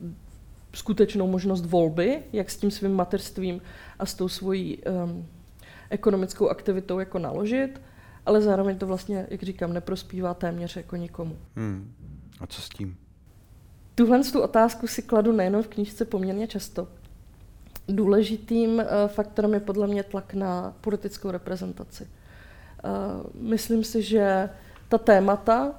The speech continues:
Speaker 1: jsou u nás zatím jako stále málo akcentována i ze strany voliček a voličů.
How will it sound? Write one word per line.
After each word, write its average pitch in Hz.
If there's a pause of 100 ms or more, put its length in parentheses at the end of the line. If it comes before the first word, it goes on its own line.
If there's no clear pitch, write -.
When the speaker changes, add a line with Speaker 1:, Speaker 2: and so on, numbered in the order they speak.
(180)
Speaker 1:
jsou -
u 220
nás 202
zatím 202
jako 196
stále 196
málo 190 (380)
akcentována 196
i 196
ze 196
strany 202
voliček 185
a 233
voličů. 190